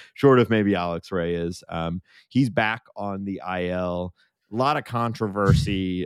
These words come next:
of course, about when he was brought back from rehab. You know, the, is he on the outs with the, the, the front office? You know, what is all this?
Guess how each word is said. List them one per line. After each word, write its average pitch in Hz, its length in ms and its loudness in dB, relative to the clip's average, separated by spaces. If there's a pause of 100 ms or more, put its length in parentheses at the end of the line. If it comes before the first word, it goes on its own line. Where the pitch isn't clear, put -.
of - 160 -16
course, - 720 0 (140)
about 87 640 -2
when 92 420 -4
he 85 420 -14 (400)
was - 220 -20 (160)
brought 73 260 -6
back 139 300 -2
from 127 220 -2
rehab. 110 840 -2
You 90 180 -12
know, 76 280 -16
the, 80 580 -10 (240)
is 92 200 -6
he 113 160 0
on 127 160 4
the 120 140 2
outs 110 380 0
with 104 260 -2
the, 101 540 4 (120)
the, 92 600 -4 (360)
the 90 100 -4
front 135 260 4
office? 113 540 0
You 95 80 -4
know, 85 100 -8
what 110 240 0
is 110 140 4
all 101 180 2
this? 90 380 0